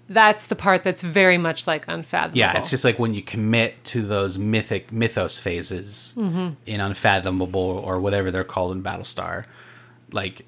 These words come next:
Speaker 2: you're adding two to the deck for chaos,
Speaker 1: Mm-hmm.
Speaker 2: and then you, you try to suss out who put
Speaker 1: Who put what?
Speaker 2: Yeah, and I've said that twice tonight. Suss out. I'm,
Speaker 1: Yeah.
Speaker 2: I swear I'm not playing Among Us right now.
Speaker 1: Yeah, are you?
Speaker 2: Um,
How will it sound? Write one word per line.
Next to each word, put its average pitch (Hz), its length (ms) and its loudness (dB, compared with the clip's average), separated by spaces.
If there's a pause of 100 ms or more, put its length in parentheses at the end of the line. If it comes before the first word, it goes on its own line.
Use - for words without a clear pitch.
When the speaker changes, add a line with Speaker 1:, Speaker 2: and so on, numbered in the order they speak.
Speaker 2:
you're 123 280 0
adding 104 340 0
two 113 260 2
to 110 80 0
the 110 140 2
deck 92 560 -4 (160)
for 110 140 0
chaos, 90 1000 -2
Speaker 1:
Mm-hmm. 208 240 0
Speaker 2:
and 127 240 2
then 104 400 0
you, 107 280 -2
you 107 240 -6
try 90 180 -4
to 85 100 -6
suss - 340 -2
out 92 160 -4 (120)
who 101 120 -10
put 85 300 -10 (400)
Speaker 1:
Who 190 120 2
put 185 220 0
what? 202 240 4
Speaker 2:
Yeah, 95 140 0
and 92 80 0
I've 139 100 4
said 262 140 2
that - 180 0
twice - 440 -2
tonight. 208 480 -2 (100)
Suss - 400 -2
out. 135 380 2 (140)
I'm, 117 180 0
Speaker 1:
Yeah. 294 160 4
Speaker 2:
I 185 340 8
swear 139 480 10
I'm 120 180 2
not 113 260 6
playing 117 280 2
Among 104 280 2
Us 139 320 0
right 147 200 0
now. 147 400 0
Speaker 1:
Yeah, 220 280 4
are 196 140 6
you? 202 160 2
Speaker 2:
Um, 127 300 8